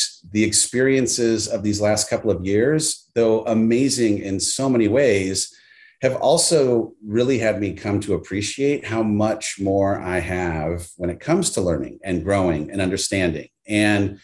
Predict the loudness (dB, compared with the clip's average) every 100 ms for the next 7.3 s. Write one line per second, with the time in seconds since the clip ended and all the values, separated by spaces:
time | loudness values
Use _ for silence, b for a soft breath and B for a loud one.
0 | B B B B -10 0 2 4 4 4
1 | 2 -6 -4 0 2 2 -2 -4 0 2
2 | 0 -6 _ _ _ _ _ -4 0 4
3 | 4 2 2 2 2 0 0 -2 -2 -2
4 | -2 -2 -6 -10 -2 -2 0 2 2 4
5 | 0 -4 -20 _ _ _ _ _ -8 -2
6 | -2 -2 2 4 4 2 0 -4 -6 -4
7 | -2 -2